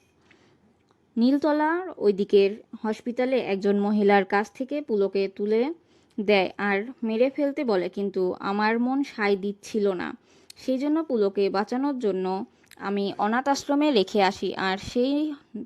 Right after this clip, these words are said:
হসপিটালটার নাম শুনে তেজ বলে, "সে কি, সে কি? সেখানে তো দিদিরও ডেলিভারি হয়েছিল।" এ কথা শুনে চমকে ওঠে সুধা। সুধা বলে, "কি বলছো?"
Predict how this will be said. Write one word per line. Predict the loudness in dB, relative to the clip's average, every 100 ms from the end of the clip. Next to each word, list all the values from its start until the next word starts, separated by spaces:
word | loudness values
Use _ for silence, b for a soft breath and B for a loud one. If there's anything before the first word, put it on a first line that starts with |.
| -14 -8
হসপিটালটার | -8 -6 -8 -4 -4 -2 0
নাম | 0 -2 -4
শুনে | -6 -4 -2 -2 B B B B _
তেজ | 6 6 6 0 -14 B B -20 _ _ _ _ _
বলে, | 0 2 4 0 b b _
"সে | -6 -6
কি, | -6 -10
সে | -6 -6
কি? | -2 -2
সেখানে | -2 0 0 0
তো | -2
দিদিরও | -2 -2 0 0 2
ডেলিভারি | 4 4 4 4 2
হয়েছিল।" | 0 0 -2 -2
এ | -4 -4
কথা | -4 -4
শুনে | -4 -4 -2 -4 b b b _ 0
চমকে | 0 2 0
ওঠে | 0 -4
সুধা। | -4 -2 -2 -4
সুধা | -4 -2 0
বলে, | 0 -2
"কি | -4 -4
বলছো?" | -2 -2 -2